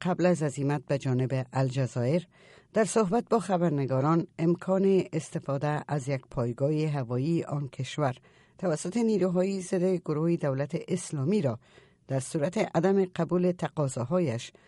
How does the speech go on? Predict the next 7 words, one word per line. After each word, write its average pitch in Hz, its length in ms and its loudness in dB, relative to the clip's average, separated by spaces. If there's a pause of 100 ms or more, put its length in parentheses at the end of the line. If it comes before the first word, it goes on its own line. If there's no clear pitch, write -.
(180)
در 156 120 4
جنگ 196 480 2
علیه 175 300 2
تندروان 131 680 -2
رد 170 220 0
کرده 113 320 -8
گفت 156 520 -2